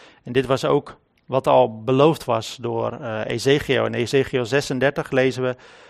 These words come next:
"Dan zal ik u een nieuw hart geven en een nieuwe geest in uw binnenste geven. Ik zal het hart van steen uit uw lichaam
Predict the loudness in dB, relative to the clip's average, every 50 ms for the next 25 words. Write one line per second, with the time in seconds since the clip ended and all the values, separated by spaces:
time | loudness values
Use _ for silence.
0 | -20 _ 0 2 2 4 6 6 6 6 4 2 2 2 2 2 2 0 0 2
1 | 2 2 2 2 0 -2 -2 0 0 0 0 2 0 -2 -2 -2 -2 -2 -2 0
2 | 0 0 -2 -2 -2 -2 -2 -2 -2 -4 -8 -10 -8 -6 -6 -6 -6 -6 -2 0
3 | 0 0 0 -2 -6 -8 -12 -8 -6 -4 -4 -2 -4 -4 -6 -10 -10 _ _ _
4 | _ _ _ _ _ _ _ _ _ _ _ _ _ _ _ _ _ _ _ -18
5 | -12 -4 0 2 2 2 2 4 4 4 4 2 0 -6 -6 -4 -2 0 2 2
6 | 0 -2 -6 -12 -16 -20 -20 -20 -20 _ _ _ 0 2 2 2 2 0 0 0
7 | 0 2 4 4 4 4 2 -2